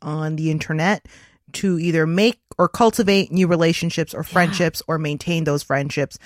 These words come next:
Speaker 1: For example, we were talking about online board game nights, uh, like, virtual
Speaker 2: Do you still do those?
Speaker 1: drinks. Yeah,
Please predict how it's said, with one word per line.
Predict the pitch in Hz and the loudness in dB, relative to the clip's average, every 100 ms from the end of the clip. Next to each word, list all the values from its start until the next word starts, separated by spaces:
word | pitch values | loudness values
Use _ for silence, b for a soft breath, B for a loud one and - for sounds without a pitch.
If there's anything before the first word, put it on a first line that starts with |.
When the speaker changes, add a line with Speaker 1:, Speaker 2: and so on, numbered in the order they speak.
| B B - | B B -4
Speaker 1:
For | 175 | -2
example, | 160 156 | -2 -4
we | 156 | -2
were | 156 | -2
talking | 151 147 165 | -2 -2 -2
about | 147 143 117 | 0 0 0
online | 131 143 135 127 | -4 -4 -4 -4
board | 147 160 151 | -2 -2 -2
game | 147 156 | -2 -2
nights, | 151 143 131 - - - - - | 0 -2 -4 -8 -12 -12 -14 -10
uh, | 131 131 131 | -8 -6 -6
like, | 151 147 - | -8 -10 -6
virtual | 165 165 | -4 0
Speaker 2:
Do | 220 | 2
you | |
still | - 262 | 2 2
do | 220 | 4
those? | |
Speaker 1:
drinks. | 254 381 - - - B B B B B | 4 2 0 -8 -16 B B B B B
Yeah, | - 240 440 | 0 4 6